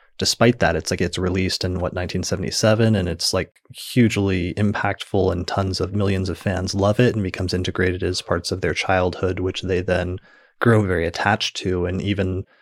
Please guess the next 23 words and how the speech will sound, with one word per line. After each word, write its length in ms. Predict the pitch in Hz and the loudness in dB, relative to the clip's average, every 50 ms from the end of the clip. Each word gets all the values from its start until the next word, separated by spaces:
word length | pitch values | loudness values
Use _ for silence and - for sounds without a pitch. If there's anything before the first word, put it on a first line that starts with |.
| _ _ _ _ _ _ _ | _ _ _ _ _ _ _
things 420 | - - 113 101 95 90 87 - - | -2 0 2 2 2 2 -2 -2 0
that 200 | - 87 - - | 0 0 0 0
were, 440 | 98 92 90 87 85 82 82 - - | 0 0 2 2 2 0 0 -2 -4
like, 400 | - 90 87 90 90 85 - - | -6 -4 -2 0 0 0 -2 -4
almost 260 | 95 98 95 90 - | -2 -2 -2 -2 0
like 160 | - 95 - - | -2 -2 -2 -2
mistakes 560 | 95 87 - - - 107 104 92 - - - | -4 -2 -2 0 0 2 2 0 0 -2 -2
or 80 | 95 | -2
minor 320 | 92 95 92 95 95 92 90 | -2 -2 -2 -2 -2 -2 -4
details 460 | 87 98 90 90 - - 107 92 90 | -2 -2 -4 -4 -2 -2 -2 -2 -2
that 100 | - - | -4 -4
were 160 | 85 80 82 | -4 -4 -2
errors 480 | - 101 95 98 98 95 92 92 87 - | -2 0 0 2 0 0 0 -2 -2 -4
or 60 | 90 | -6
things 320 | - - - 95 95 95 - | -6 -4 -4 -4 -4 -4 -4
that 60 | - | -4
were 100 | 92 98 | -4 -4
not 220 | 95 92 87 82 | -4 -4 -4 -4
what 180 | 101 98 - - | -4 -6 -6 -6
he 300 | - - 101 98 92 82 | -4 -2 0 0 0 -2
intended, 720 | 87 92 85 - 120 131 139 120 104 92 87 98 101 95 | -4 -6 -4 0 2 4 6 6 4 4 2 0 -4 0
they, 400 | 87 - 95 90 90 87 92 - _ _ _ _ _ _ _ _ _ _ _ _ _ - | 2 4 4 4 2 0 -2 -6 _ _ _ _ _ _ _ _ _ _ _ _ _ -6
um, 420 | - 104 107 101 98 90 90 90 | -4 -2 -2 -2 -2 -2 -4 -6